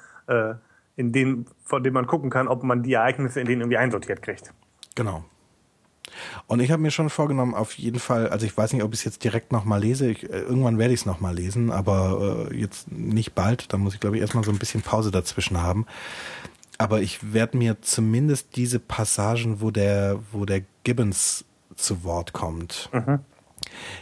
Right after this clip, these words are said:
Speaker 2: die werde ich noch mal querlesen mit genau diesem, diesem Interpretationsrahmen im Kopf, um zu gucken, ob sich das, ob sich das da erhärtet. Also, dass der insbesondere dieses, dieses Plädoyer für,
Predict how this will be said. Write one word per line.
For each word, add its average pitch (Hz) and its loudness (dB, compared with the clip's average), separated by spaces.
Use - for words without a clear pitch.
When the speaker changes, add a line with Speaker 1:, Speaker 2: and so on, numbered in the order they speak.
Speaker 2:
die 104 0
werde 123 4
ich 123 0
noch 117 2
mal 113 2
querlesen 117 2
mit 110 0
genau 104 4
diesem, 101 2
diesem 101 2
Interpretationsrahmen 98 0
im 95 -6
Kopf, - -2
um 104 0
zu - 0
gucken, 113 0
ob 101 0
sich - -2
das, - 2
ob - 0
sich - -4
das - 2
da 104 2
erhärtet. 98 2
Also, 95 -4
dass 90 -2
der 95 0
insbesondere 98 0
dieses, 92 -2
dieses 98 -2
Plädoyer 98 0
für, 95 0